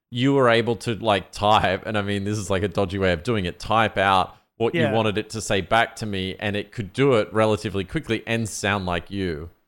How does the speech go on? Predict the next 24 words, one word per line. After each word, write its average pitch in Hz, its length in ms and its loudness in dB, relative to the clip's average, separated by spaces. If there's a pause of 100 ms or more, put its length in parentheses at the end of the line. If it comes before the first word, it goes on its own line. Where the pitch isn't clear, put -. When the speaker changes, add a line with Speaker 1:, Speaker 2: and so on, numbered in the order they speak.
(260)
Speaker 2:
Yeah, 208 240 4
I 180 80 2
think 208 240 -6
if 214 140 -4
we 220 120 -2
hooked 220 280 -4
it 185 100 0
up 165 220 0
to 175 120 -8
one 165 200 -4
of 151 60 -8
the 147 80 -8
faster 151 440 -2
models 147 400 -6
like 143 200 -6
Claude 147 320 -8
Instant, 147 600 -10
G 160 160 -8
P 147 140 -10
T 151 180 -10
three 151 200 -8
point 147 240 -8
five 143 360 -2 (460)
Turbo, 151 760 -2